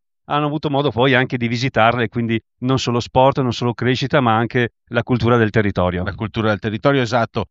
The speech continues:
Speaker 2: Eh, sono due giornate speciali queste, per la prima volta qui ad Agordo un evento così importante,
Speaker 1: Mm.
Speaker 2: eh, stiamo, eh, assistendo a dei ragazzi che potrebbero essere il futuro dell'atletica a livello nazionale.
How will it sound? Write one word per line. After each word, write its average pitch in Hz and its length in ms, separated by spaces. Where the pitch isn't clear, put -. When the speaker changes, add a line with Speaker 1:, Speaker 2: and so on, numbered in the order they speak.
Speaker 2:
Eh, 131 360
sono 175 280
due 208 200
giornate 151 760
speciali 127 520
queste, 107 360
per 113 160
la 104 120
prima 127 240
volta 120 340
qui 107 120
ad 98 100
Agordo 107 340
un 92 80
evento 98 340
così 95 240
importante, 135 1040
Speaker 1:
Mm. 95 40
Speaker 2:
eh, 95 260
stiamo, 110 720
eh, 101 80
assistendo 123 1080
a 98 80
dei 104 160
ragazzi 104 460
che 95 140
potrebbero 90 520
essere 92 400
il 85 100
futuro 107 360
dell'atletica 87 520
a - 20
livello 87 260
nazionale. 82 680